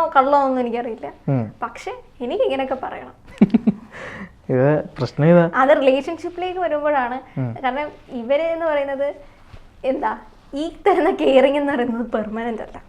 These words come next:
Speaker 1: അതാണ് ഒന്നാമത്തെ സത്യാവസ്ഥ എന്ന് പറയുന്നത്.
Speaker 2: ഒരിക്കലും അതാ, ഈ, ഈ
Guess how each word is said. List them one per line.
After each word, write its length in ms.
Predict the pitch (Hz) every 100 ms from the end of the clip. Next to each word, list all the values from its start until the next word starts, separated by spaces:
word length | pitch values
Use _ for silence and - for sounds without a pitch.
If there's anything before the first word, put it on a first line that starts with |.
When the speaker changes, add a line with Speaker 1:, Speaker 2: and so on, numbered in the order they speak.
| - - - - - 254
Speaker 1:
അതാണ് 300 | 302 302 302
ഒന്നാമത്തെ 520 | 254 247 254 254 269
സത്യാവസ്ഥ 520 | 269 - 240 - -
എന്ന് 160 | - -
പറയുന്നത്. 300 | - - - 165
Speaker 2:
ഒരിക്കലും 480 | 170 170 208 208 202 196
അതാ, 180 | 180 208 - -
ഈ, 80 | 113 - - - - - - - - 165
ഈ 140 | 143